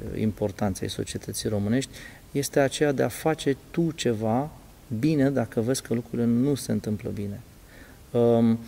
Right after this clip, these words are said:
e, nu trebuie să fim modești și nu trebuie să fim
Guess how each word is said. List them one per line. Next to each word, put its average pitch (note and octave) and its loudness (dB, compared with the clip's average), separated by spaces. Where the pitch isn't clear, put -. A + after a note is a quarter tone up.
e, C3+ 6
nu D3 -2
trebuie E3+ 4
să D#3 4
fim C#3 4
modești G#2+ 2
și - -2
nu C#3+ 4
trebuie D#3 0
să - -2
fim A#2+ 4